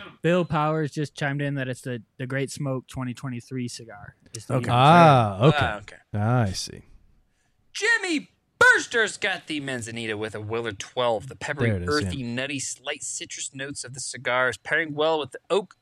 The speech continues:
Speaker 4: caramel, vanilla notes of the Weller. Kinda meshes into the peppery caramel with a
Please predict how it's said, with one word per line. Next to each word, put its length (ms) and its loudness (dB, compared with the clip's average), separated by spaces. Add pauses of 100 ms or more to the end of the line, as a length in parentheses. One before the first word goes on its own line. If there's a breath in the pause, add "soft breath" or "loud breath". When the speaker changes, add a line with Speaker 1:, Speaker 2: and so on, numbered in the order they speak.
Speaker 4:
caramel, 440 -4
vanilla 460 -4
notes 340 -4
of 120 -14
the 80 -8
Weller. 520 -4
Kinda 380 -6
meshes 500 -8
into 260 -16
the 100 -16 (100)
peppery 480 -8
caramel 400 -12
with 140 -8
a 40 -16